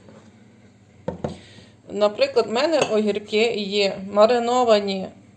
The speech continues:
ось таке асорті, як бачите. Тут є і капуста звичайна,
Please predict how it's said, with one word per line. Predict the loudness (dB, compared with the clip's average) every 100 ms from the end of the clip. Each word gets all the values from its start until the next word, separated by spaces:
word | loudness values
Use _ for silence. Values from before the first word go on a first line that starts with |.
| -20 _ _
ось | -8 -8
таке | -2 0 2 2
асорті, | 0 -2 -2 -4 -6 -4 -4
як | -4 -8 -8 -4
бачите. | -4 -4 -8 -6 -8
Тут | -2 -4 -2
є | -4 -4 -4
і | -10 -4
капуста | 0 -2 -2 0 0 0 -2 -2
звичайна, | -2 -10 -8 -2 2 2 0 -6